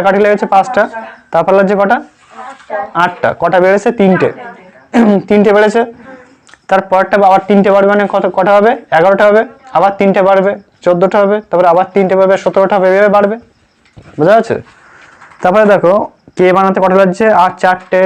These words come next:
Speaker 1: তারপরে আটটা, তারপর একটা বারোটা, তারপর ষোলোটা, এভাবে বাড়বে। এখানে দেখো, তি-, এন বানাতে কটা লাগছে? তিনটে, তারপরে পাঁচটা বেড়েছে। বেড়েছে কটা আলটিমেট? দুই। তারপর সেটা দুই,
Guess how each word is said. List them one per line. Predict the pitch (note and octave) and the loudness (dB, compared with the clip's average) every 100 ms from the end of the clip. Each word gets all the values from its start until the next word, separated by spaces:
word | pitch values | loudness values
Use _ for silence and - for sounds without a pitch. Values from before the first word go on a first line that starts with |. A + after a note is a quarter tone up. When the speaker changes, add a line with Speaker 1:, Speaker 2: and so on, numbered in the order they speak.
| F#3 | 2
Speaker 1:
তারপরে | F#3 | 2
আটটা, | F3+ E3+ - F3+ E3+ F3 F3+ _ _ - | 2 0 -4 -2 -2 -2 -8 _ _ -8
তারপর | D#3+ F3 | -2 -2
একটা | E3 D3+ | 0 0
বারোটা, | D#3+ D3+ D#3 D#3 | 0 0 0 -2
তারপর | D3+ E3 | -2 -4
ষোলোটা, | - D#3 E3+ | -2 -2 0
এভাবে | F3 F#3 | 0 2
বাড়বে। | F#3 F#3 G3+ - _ _ _ _ _ _ _ _ _ _ D#3+ | 2 0 -2 -8 _ _ _ _ _ _ _ _ _ _ -6
এখানে | G3+ G#3 | -2 0
দেখো, | F#3 D#3 F3 G3+ | 0 0 0 -2
তি-, | - - C#3+ F3 | -6 -6 -2 2
এন | G#3 | 2
বানাতে | G#3 G#3 A3 | 2 0 0
কটা | G3 G3+ | 0 2
লাগছে? | G3 G3 A#3 A#3+ _ - | 0 0 -2 -4 _ -2
তিনটে, | G3 G3 G#3 A#3 - _ | 0 2 0 -4 -8 _
তারপরে | - F3 F3+ | -2 0 2
পাঁচটা | F3+ - F#3 | 0 0 0
বেড়েছে। | G3 G#3 A#3 - _ _ _ - | 0 -2 -6 -10 _ _ _ -2
বেড়েছে | E3 G3 | -2 0
কটা | G#3+ G#3+ | 2 2
আলটিমেট? | G3 G#3+ A#3+ - D3+ D3 | 2 0 -2 -4 -6 0
দুই। | F#3 A#3 - - - - | 0 0 -6 -20 -20 -14
তারপর | - F3 F3 | -2 -2 0
সেটা | F#3+ F#3 | 0 2
দুই, | F3+ | 2